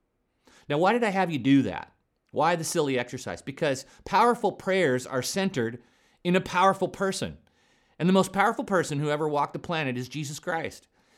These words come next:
And so we're gonna center right now our prayers in a powerful person for others, men. And so bow your heads with me and pray with me. Jesus, you're the Son of the Most High God.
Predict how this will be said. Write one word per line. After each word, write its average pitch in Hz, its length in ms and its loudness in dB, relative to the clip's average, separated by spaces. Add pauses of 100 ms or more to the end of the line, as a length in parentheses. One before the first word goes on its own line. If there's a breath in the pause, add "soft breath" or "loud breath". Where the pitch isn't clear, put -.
(160 soft breath)
And 156 100 -4
so 180 100 4
we're 185 140 2
gonna 269 180 0
center 196 460 -2
right 143 180 -2
now 123 200 -2
our 120 100 0
prayers 131 420 -4
in 123 80 -6
a 113 60 -6
powerful 156 380 -4
person 117 480 -6 (260 soft breath)
for - 340 -2
others, 110 480 -6
men. 92 360 -10 (680)
And 127 80 -8
so 165 120 0
bow 185 160 4
your 196 140 2
heads 175 200 4
with 151 160 -6
me 120 300 -2 (280 loud breath)
and 117 240 -6
pray 127 220 -4
with 104 180 -10
me. 80 220 -16 (640 soft breath)
Jesus, 170 460 0
you're 185 200 6
the 180 140 -2
Son 165 320 0
of 160 100 -2
the 147 60 0
Most 139 360 0
High 135 280 -2
God. 107 480 -6